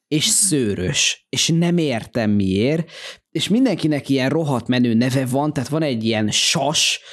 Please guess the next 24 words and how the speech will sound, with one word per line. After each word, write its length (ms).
akinek 440
az 160
a 60
magyar 320
neve, 180
hogy 140
légpenge, 1120
meg, 560
meg 380
van 120
egy 140
orrszarvú, 720
aki 240
amúgy 200
nem 180
is 320
beszél, 720
meg 480
akinek 420
amúgy 260
Rinox 600
a 60
neve, 580
viszont 760